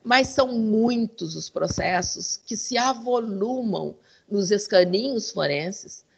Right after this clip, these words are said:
né? Que agora nem mais é, é voluma nos, a, nos escaninhos forenses, porque hoje em dia é tudo digital, né? Ou pelo menos a maioria, mas são muitos os processos que o juiz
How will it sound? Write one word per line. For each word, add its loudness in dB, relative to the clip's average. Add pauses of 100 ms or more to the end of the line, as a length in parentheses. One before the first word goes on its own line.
né? -4
Que -4
agora 4
nem 2
mais 2
é, 2
é -4
voluma 2
nos, -2
a, 0
nos -6
escaninhos 0
forenses, 0
porque -2
hoje -2
em -6
dia 0
é -4
tudo -8
digital, -4 (600)
né? -2 (140)
Ou 0
pelo 0
menos -6
a -4
maioria, 2 (380)
mas 2
são -4
muitos 2
os -12
processos -4
que -4
o 0
juiz -4